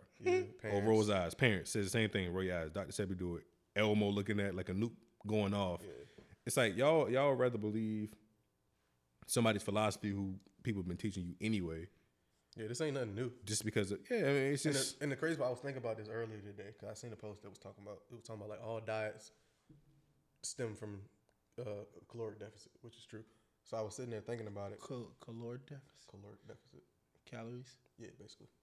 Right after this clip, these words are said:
Speaker 3: Why you just couldn't say calories?
Speaker 1: 'Cause caloric deficit was called.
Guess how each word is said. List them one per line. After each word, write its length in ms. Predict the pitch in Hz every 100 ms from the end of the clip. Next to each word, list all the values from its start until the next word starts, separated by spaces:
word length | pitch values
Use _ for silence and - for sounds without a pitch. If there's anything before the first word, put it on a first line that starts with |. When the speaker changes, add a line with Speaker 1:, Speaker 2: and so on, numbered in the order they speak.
| _ -
Speaker 3:
Why 140 | 139
you 140 | 127 123
just 160 | 117
couldn't 140 | 117 113
say 120 | 101
calories? 440 | - 98 90 113 -
Speaker 1:
'Cause 160 | 101
caloric 320 | 95 107 104 101
deficit 260 | 98 101 98 110
was 100 | -
called. 200 | 92